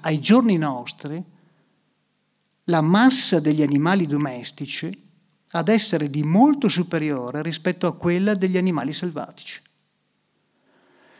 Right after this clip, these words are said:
Se ci limitiamo a considerare i soli vertebrati, gli animali selvatici costituiscono attualmente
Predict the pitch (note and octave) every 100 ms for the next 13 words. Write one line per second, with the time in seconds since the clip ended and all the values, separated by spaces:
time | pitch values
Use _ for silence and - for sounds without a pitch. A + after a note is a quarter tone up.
0 | _ - - G3+ A3+ B3+ C#4+ C#4+ F4+ F4
1 | A3+ F#3+ G3+ F#3+ F#3+ G#3+ F3 G#3 D3+ -
2 | D4+ C#4+ E3 D#3 D#3+ D#3 D#3+ A#2+ A2+ -
3 | D#3 F3 _ _ _ _ _ _ _ _
4 | _ _ - E3 F3 G3 A#3 D4 B3+ -
5 | F3+ F3+ C#3 C#3 D#3+ - F#3+ F#3 A3 A3
6 | A3+ F3 F3+ D#3+ D3+ F3+ - A3 A3+ F#3+
7 | D3+ C#3